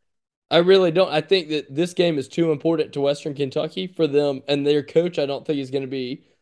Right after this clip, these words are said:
as arrogant and boneheaded as Jimbo to say, "I'm just gonna run the same thing over and over." And therein lies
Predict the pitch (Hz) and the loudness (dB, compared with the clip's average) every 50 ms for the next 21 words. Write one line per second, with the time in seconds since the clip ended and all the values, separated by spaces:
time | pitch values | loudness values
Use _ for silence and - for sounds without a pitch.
0 | _ _ _ _ _ - 143 139 131 123 - - 143 151 165 170 160 147 135 139 | _ _ _ _ _ 0 0 0 0 -2 -2 0 2 4 6 6 4 4 2 -2
1 | 131 107 127 127 123 139 151 156 147 127 131 123 117 - 139 175 165 139 127 151 | -4 -4 -6 -2 0 2 2 2 0 -2 -4 -6 -6 -8 -10 -12 -10 -2 0 0
2 | 160 160 135 120 113 117 156 233 233 - _ _ _ _ _ _ _ _ _ _ | 0 0 -2 -4 -4 -4 -4 -6 -6 -10 _ _ _ _ _ _ _ _ _ _
3 | _ _ - 160 156 - 170 147 139 135 - 107 143 156 156 147 143 - 156 135 | _ _ -4 -4 2 4 4 4 6 4 2 0 -2 -2 -2 -4 -2 -2 -2 0
4 | 127 131 131 123 101 117 - 135 135 131 127 120 - 135 127 120 117 117 117 110 | 0 0 -2 -2 -4 -4 -2 0 0 0 -2 -4 -4 -4 -2 -2 -2 -2 -2 -4
5 | 117 110 107 117 110 98 80 110 143 185 - _ _ _ _ _ _ _ _ _ | -6 -6 -6 -8 -8 -8 -8 -10 -10 -12 -12 _ _ _ _ _ _ _ _ _
6 | _ _ 135 143 143 143 135 135 151 160 170 175 175 175 175 165 - 131 143 143 | _ _ -2 0 0 0 0 2 4 4 6 4 4 2 2 -2 -4 -6 -6 -4
7 | 135 127 120 120 117 113 113 110 110 110 - | -4 -4 -4 -4 -6 -6 -8 -8 -10 -12 -16